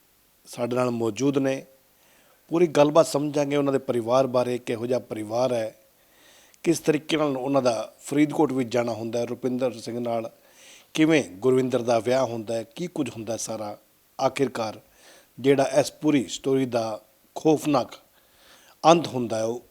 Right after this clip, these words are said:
ਕਿਸ ਤਰੀਕੇ ਨਾਲ ਹੁੰਦਾ ਹੈ। ਅ, ਬਾਈ ਜੀ, ਸਭ ਤੋਂ ਪਹਿਲੇ ਤਾਂ ਇਸ ਦੁੱਖ ਦੀ ਘੜੀ ਵਿੱਚ ਤੁਹਾਡੇ ਕੋਲ ਪਹੁੰਚੇ ਹਾਂ ਅਸੀਂ, ਉਸ ਗੱਲ ਦੇ ਲਈ ਮਾਫੀ ਵੀ ਮੰਗਦੇ ਹਾਂ, ਪਰ ਆਉਣਾ ਜ਼ਰੂਰੀ ਸੀਗਾ ਕਿਉਂਕਿ ਬਹੁਤ ਸਾਰੇ ਲੋਕਾਂ ਦੇ ਮਨ ਵਿੱਚ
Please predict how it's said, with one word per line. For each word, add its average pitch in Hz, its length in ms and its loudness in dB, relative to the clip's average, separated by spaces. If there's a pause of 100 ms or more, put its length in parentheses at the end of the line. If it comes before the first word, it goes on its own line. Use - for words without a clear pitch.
ਕਿਸ 131 140 -4
ਤਰੀਕੇ 113 340 -8
ਨਾਲ 101 80 -10
ਹੁੰਦਾ 92 260 -14
ਹੈ। - 80 -18 (880)
ਅ, - 20 -4
ਬਾਈ 113 160 4
ਜੀ, 127 100 2
ਸਭ 123 200 4
ਤੋਂ 135 120 4
ਪਹਿਲੇ 123 200 2
ਤਾਂ 120 380 0 (320)
ਇਸ - 260 -4
ਦੁੱਖ 120 420 0
ਦੀ 143 120 4
ਘੜੀ 117 260 0
ਵਿੱਚ 117 360 0
ਤੁਹਾਡੇ 113 240 -4
ਕੋਲ 113 140 -4
ਪਹੁੰਚੇ 113 400 -6
ਹਾਂ 110 60 -6
ਅਸੀਂ, 110 280 -8 (880)
ਉਸ 123 180 -2
ਗੱਲ 127 200 6
ਦੇ 131 80 4
ਲਈ 127 180 4
ਮਾਫੀ 117 340 0
ਵੀ 135 140 4
ਮੰਗਦੇ 117 420 0
ਹਾਂ, 107 220 -10 (180)
ਪਰ 127 240 0
ਆਉਣਾ 131 200 4
ਜ਼ਰੂਰੀ 127 360 4
ਸੀਗਾ 131 300 2
ਕਿਉਂਕਿ 127 300 -2
ਬਹੁਤ 120 320 0
ਸਾਰੇ 131 200 0
ਲੋਕਾਂ 127 340 0
ਦੇ 123 60 0
ਮਨ 120 200 -4
ਵਿੱਚ 120 280 -8